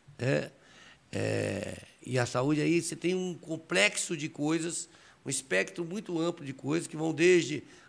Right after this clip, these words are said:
a construção de hospitais, e nesse caso eu me refiro ao hospital, especialmente ao Hospital do Câncer e ao Hospital do Idoso, como,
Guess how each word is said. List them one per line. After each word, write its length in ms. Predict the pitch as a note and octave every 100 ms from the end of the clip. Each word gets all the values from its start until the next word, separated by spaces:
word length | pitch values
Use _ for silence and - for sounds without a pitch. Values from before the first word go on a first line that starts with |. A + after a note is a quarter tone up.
| -
a 80 | C#3+
construção 560 | D3+ C#3+ C#3 - B2
de 80 | A#2
hospitais, 760 | A#2 - - A2 A2+ D3+ F3+ - - - - -
e 40 | A2+
nesse 220 | B2+ B2+
caso 320 | B2 A#2 A2
eu 20 |
me 80 | A#2+
refiro 300 | B2 A#2+ A#2+
ao 60 | A#2+
hospital, 500 | - A#2+ C3 B2+ A#2+
especialmente 500 | - A#2 A#2+ A#2+ -
ao 40 |
Hospital 280 | - - B2+
do 120 | A#2+
Câncer 440 | - A#2 G#2+ - - - - _
e 80 | B2
ao 200 | C#3 C3+
Hospital 420 | C3 - A#2 B2+
do 100 | A#2+
Idoso, 560 | B2+ G#2+ A#2+ D3+ E3 F#3+ -
como, 440 | A#2+ B2 A#2